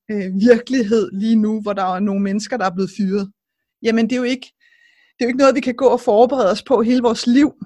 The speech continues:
Jeg ved godt, der er en masse listige forsikringsselskaber, så kan man lave lønsikring og alt muligt, ikke? Og, og det er jo også en, en, en smart nok måde at få, få penge rundt i, i samfundet på, det er ikke det.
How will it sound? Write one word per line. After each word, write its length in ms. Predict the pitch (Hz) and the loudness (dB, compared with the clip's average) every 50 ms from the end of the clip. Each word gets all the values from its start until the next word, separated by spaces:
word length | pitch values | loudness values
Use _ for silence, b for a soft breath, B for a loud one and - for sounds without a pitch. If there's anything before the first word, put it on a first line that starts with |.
| - _ _ _ _ _ - | -18 _ _ _ _ _ -4
Jeg 80 | - | 0
ved 100 | 208 220 | 2 4
godt, 160 | 220 254 240 233 | 4 4 4 4
der 60 | 247 | 2
er 40 | 220 | 2
en 60 | 202 | 2
masse 580 | 214 185 220 - - 285 254 220 202 196 185 | 0 0 -2 -2 -2 -2 -2 0 0 -2 -4
listige 560 | 185 196 208 226 233 - - 254 233 220 208 196 | -4 -4 -4 -4 -4 -4 -6 -6 -4 -4 -4 -4
forsikringsselskaber, 760 | - 208 - 247 233 226 240 226 240 240 226 - 226 202 190 | -6 -4 -2 -2 0 0 0 -2 -2 -4 -4 -2 -4 -4 -4
så 120 | 196 - 233 | -4 -4 -2
kan 100 | 240 240 | -2 -2
man 120 | 226 208 | -2 0
lave 140 | 220 208 202 | 0 -2 0
lønsikring 720 | 220 220 226 247 233 - - 269 240 233 - 220 208 202 | 0 0 0 0 -2 -2 -4 -4 -4 -2 -2 -4 -2 -2
og 100 | 180 165 | 0 0
alt 180 | 196 190 202 220 | 0 -2 -2 -4
muligt, 340 | 202 196 202 208 208 220 233 | -6 -4 -4 -4 -4 -2 -4
ikke? 160 | 254 - - | -2 -4 -4
Og, 60 | 202 - | -4 -4
og 120 | - 202 202 | -4 -4 -2
det 60 | 226 | -2
er 40 | 226 | -2
jo 140 | 220 202 | 0 0
også 200 | 202 220 214 - | -2 -2 -4 -6
en, 120 | 226 202 190 | -8 -8 -8
en, 240 | - 175 190 - - | -10 -12 -12 -12 -12
en 120 | 170 185 196 | -12 -14 -14
smart 280 | - - 190 190 196 | -10 -6 -6 -6 -6
nok 140 | 214 208 208 | -6 -6 -6
måde 220 | 214 208 202 208 208 | -4 -4 -2 -4 -4
at 80 | 202 - | -6 -6
få, 260 | 202 185 175 175 170 - - | -8 -6 -6 -8 -8 -10 -12
få 100 | 196 180 - | -12 -10 -6
penge 220 | - 196 214 226 226 | -4 -2 -2 0 0
rundt 260 | 202 202 190 - - | -2 -4 -6 -8 -10
i, 320 | 202 202 180 175 175 - | -10 -10 -10 -10 -10 -12
i 40 | 185 | -12
samfundet 500 | 175 - 180 180 214 214 - 214 196 196 | -8 -4 -4 -4 -4 -4 -6 -8 -8 -6
på, 120 | - 196 185 | -8 -8 -6
det 60 | 190 | -6
er 60 | 202 | -8
ikke 140 | 196 - 226 | -6 -4 -4
det. 100 | 262 | -4